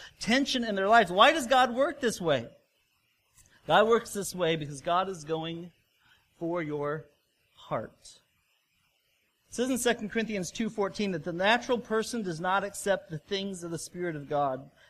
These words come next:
for they are folly to him, and he is not able to understand them because they are spiritually discerned. The situation with Jacob's brother is they, they took their brother,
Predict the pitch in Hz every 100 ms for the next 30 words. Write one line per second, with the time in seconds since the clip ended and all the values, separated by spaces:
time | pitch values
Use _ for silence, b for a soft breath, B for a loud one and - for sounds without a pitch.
0 | _ 180 208 196 160 - 190 190 180 147
1 | 135 131 113 139 _ _ _ B B 135
2 | 170 233 240 233 240 233 226 220 202 -
3 | 180 165 143 123 113 113 b b _ 160
4 | 180 160 156 _ - - 196 208 - 196
5 | 202 196 - _ _ _ _ _ _ _
6 | _ 143 - 139 127 123 131 226 233 254
7 | 240 240 214 160 180 180 202 - 151 156
8 | 190 190 156 175 160 165 165 240 240 233
9 | 170 147 131 151